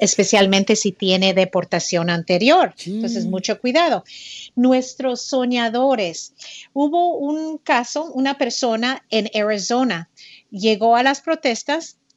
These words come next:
Speaker 1: todo bien, se fu-, es-, montó en su carro, ¿verdad? Y ya se iba. La pararon, la arrestaron, llamaron a ice. Entonces, no quiero poner miedo en nuestra comunidad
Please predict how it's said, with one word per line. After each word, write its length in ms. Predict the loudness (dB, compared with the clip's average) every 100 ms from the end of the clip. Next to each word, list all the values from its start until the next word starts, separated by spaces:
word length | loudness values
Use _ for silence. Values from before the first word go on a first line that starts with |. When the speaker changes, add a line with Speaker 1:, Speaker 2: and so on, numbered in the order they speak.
| _
Speaker 1:
todo 340 | 0 2 2
bien, 440 | 4 2 2 -2 -8 _ _ _ _ _ -14 _
se 200 | -6 -6
fu-, 120 | -6 -2
es-, 320 | -2 -2 -4
montó 380 | 0 0 4 4
en 80 | 4
su 160 | 2 2
carro, 440 | 2 4 0 -4 -8
¿verdad? 220 | -6 -6
Y 100 | -4
ya 140 | -2
se 140 | -2 -2
iba. 280 | -2 0 -2 -4 -18 _ _ _ _
La 280 | -4 -2 0
pararon, 600 | 0 2 2 2 -2 -8 -12
la 220 | -6 -4
arrestaron, 920 | -4 -4 -8 -6 -2 0 0 -2 -4 -8 -10
llamaron 720 | -2 -2 0 -2 0 -2 -4
a 520 | -6 -8 -4 0 0
ice. 460 | 0 -2 -6 -6 -10 -12 -12 -4
Entonces, 300 | 0 0 2
no 180 | 0 0
quiero 220 | 2 2 2 -2 _ _ -8
poner 300 | -2 2 2
miedo 480 | 4 4 2 2 -2
en 60 | -2
nuestra 320 | -4 -2 -4
comunidad 500 | -2 -4 -2 0 -2